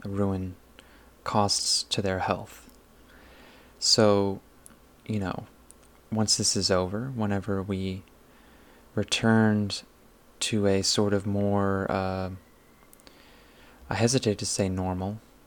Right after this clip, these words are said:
but a, what more closely resembles a normal economic situation,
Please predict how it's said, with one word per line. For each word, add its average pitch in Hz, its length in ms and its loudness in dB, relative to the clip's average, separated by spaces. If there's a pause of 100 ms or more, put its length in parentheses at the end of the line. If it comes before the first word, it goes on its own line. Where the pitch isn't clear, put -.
(140)
but - 340 0
a, 95 500 -2 (160)
what 107 280 0 (460)
more 117 200 4
closely 113 480 2
resembles 95 760 0
a 98 80 -2
normal 98 400 -2
economic 95 480 -4
situation, 98 600 -4